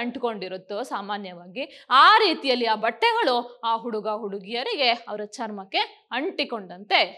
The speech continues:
ಇರ್ತಾ ಇತ್ತು. ತುಕ್ಕೋಜಿಗೆ ದಿನದಿಂದ ದಿನಕ್ಕೆ ಗಿರಾಕಿಗಳು ಹೆಚ್ಚತೊಡಗಿದ್ದವು.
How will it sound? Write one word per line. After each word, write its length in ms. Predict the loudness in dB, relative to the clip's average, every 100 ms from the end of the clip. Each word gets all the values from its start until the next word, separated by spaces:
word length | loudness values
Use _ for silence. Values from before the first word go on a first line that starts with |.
| -10 -4
ಇರ್ತಾ 300 | -4 -4 -8
ಇತ್ತು. 140 | -8 _ _ _ _ _ _ _ _ -20 _ _
ತುಕ್ಕೋಜಿಗೆ 640 | -2 4 4 6 4 2 2 2
ದಿನದಿಂದ 400 | 0 2 4 2 2
ದಿನಕ್ಕೆ 300 | -2 -4 -4 0
ಗಿರಾಕಿಗಳು 540 | 4 4 2 2 2 0
ಹೆಚ್ಚತೊಡಗಿದ್ದವು. 760 | -2 -2 0 0 -2 -4 -6